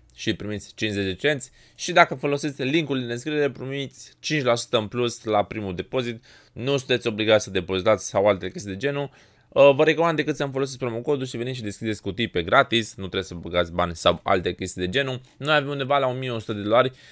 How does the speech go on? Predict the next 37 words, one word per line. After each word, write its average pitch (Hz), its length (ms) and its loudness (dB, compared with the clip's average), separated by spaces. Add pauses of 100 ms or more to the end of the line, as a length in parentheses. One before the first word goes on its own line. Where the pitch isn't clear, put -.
(220)
Uh, 110 180 4
nu 135 120 -2
vreau 262 140 -2
să 143 120 -4
mă 127 80 0
joc 123 140 0
la 107 120 6
event, 104 320 2
vreau 123 240 4
să 123 180 2
deschidem 117 680 0
cutii. 117 600 -6 (440)
De 123 200 4
mult 175 180 2
am 123 80 2
mai 110 160 0
deschis 107 300 -6
cutii, 120 300 -6
în 139 80 -6
mare 131 180 0
parte 120 260 2
mă 113 140 -4
joc 113 240 0
doar 107 180 4
la 95 160 6
event 113 380 0
și - 360 -4
hai 160 180 0
să 156 100 -4
vedem 139 180 -4
care 135 180 4
e - 20 4
situația, 110 440 0
băieți. 107 340 2 (340)
Avem 113 340 4
cutie 110 500 0
de 104 420 4